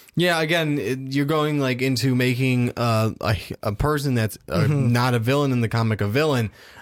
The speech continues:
Speaker 1: I would not go that route. Maybe he's just the head of an organization and he's, like,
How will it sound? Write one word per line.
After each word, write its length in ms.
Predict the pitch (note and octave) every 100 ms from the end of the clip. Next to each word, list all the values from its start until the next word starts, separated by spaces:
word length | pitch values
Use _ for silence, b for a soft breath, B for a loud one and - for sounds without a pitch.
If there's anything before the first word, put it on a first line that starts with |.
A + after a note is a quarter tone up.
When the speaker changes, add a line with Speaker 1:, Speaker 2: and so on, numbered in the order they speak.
| B
Speaker 1:
I 120 | B2 C#3
would 180 | C3+ A#2+
not 320 | B2 C3+ C3
go 120 | C3+
that 100 | B2+
route. 260 | B2 C#3+ B2+
Maybe 300 | B2 C3+ C#3
he's 160 | C#3
just 340 | A#2+ C#3 - -
the 100 | G#2+
head 220 | A2 B2
of 80 | C3
an 80 |
organization 720 | C#3 C#3 C#3 C3+ C3+ D3+ C#3+ A#2
and 100 | A#2
he's, 380 | A#2 A#2+ A2
like, 320 | A2+ A2 G#2